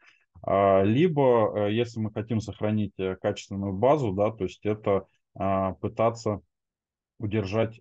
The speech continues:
э, собственно, валюту. А, что можно сделать для этого? Да, по большому счёту, э, либо, а, ну,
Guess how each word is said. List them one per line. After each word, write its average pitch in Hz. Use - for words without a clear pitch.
э, 98
собственно, 98
валюту. 95
А, 95
что 180
можно 143
сделать 120
для 107
этого? 95
Да, 107
по 117
большому 139
счёту, 104
э, 110
либо, 113
а, 104
ну, 143